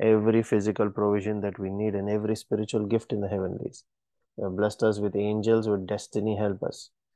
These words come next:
We thank you, Lord, that you have blessed us in every way that we need in order for us to be abundant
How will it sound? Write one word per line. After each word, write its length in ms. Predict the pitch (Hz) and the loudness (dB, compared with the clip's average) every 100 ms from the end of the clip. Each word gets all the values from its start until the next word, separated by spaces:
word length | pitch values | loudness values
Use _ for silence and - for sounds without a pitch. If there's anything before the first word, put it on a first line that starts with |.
| _ _ - | _ _ -4
We 140 | 98 | -2
thank 280 | 95 104 - | 0 -2 -2
you, 80 | 95 | -2
Lord, 320 | 92 92 95 _ _ _ _ _ _ _ | -2 -4 -6 _ _ _ _ _ _ _
that 160 | 104 87 | -10 -6
you 80 | 95 | -4
have 140 | 92 | -4
blessed 300 | 98 98 - | -2 -4 -2
us 180 | 101 98 | -2 0
in 120 | 101 98 | -4 -4
every 340 | 101 101 104 101 | -4 -2 -2 0
way 240 | 98 104 | 0 0
that 240 | 101 98 | 0 -4
we 100 | 98 | -4
need 300 | 92 101 101 | -4 -4 -4
in 140 | 92 95 | -4 -4
order 200 | 95 101 | -4 -2
for 220 | 101 95 | -2 -2
us 140 | 104 - | -4 -6
to 80 | |
be 160 | 92 92 | -6 -4
abundant 600 | 82 82 95 101 123 139 | -6 -6 -6 -4 -6 -8